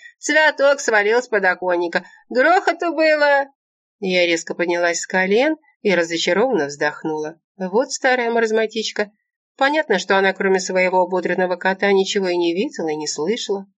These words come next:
Ладно, кажется, на этот раз я потерпела поражение. Надо будить Турунтаева, а то он уж больно сладко дрыхнет. А самочувствие у меня не самое лучшее. Вероятно, в самом кошмарном из своих похмелья дядя Петя не испытывал такой головной боли,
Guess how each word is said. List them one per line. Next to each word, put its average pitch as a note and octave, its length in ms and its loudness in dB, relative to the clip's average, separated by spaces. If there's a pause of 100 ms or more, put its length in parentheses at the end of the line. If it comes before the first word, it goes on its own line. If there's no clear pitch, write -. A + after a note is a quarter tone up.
(560)
Ладно, G3+ 520 0 (120)
кажется, A3 400 -2
на D#3 120 2
этот A3 240 0
раз D#3 200 -2
я D3 100 -2
потерпела C#3+ 500 -4
поражение. C#3+ 640 -6 (220)
Надо C4 220 2
будить F3 320 -4
Турунтаева, F#3+ 680 0
а F3+ 40 0
то G3+ 140 0
он G#3 140 4
уж F#3+ 120 -2
больно G#3+ 320 0
сладко D#3+ 420 -4
дрыхнет. C#3+ 480 -6 (680)
А F#3+ 140 -2
самочувствие G3 680 0
у - 20 0
меня F#3 160 0
не G#3+ 120 2
самое F#3+ 440 0
лучшее. D#3+ 500 -4 (380)
Вероятно, A#3 400 2
в A3+ 40 -8
самом A3+ 280 2
кошмарном G#3 580 0
из F3+ 100 -4
своих F#3 320 -2
похмелья F#3+ 520 0
дядя F3+ 240 0
Петя G3+ 300 2
не A3 180 0
испытывал D#3 460 -2
такой D#3 300 0
головной E3 440 0
боли, G#3+ 400 -2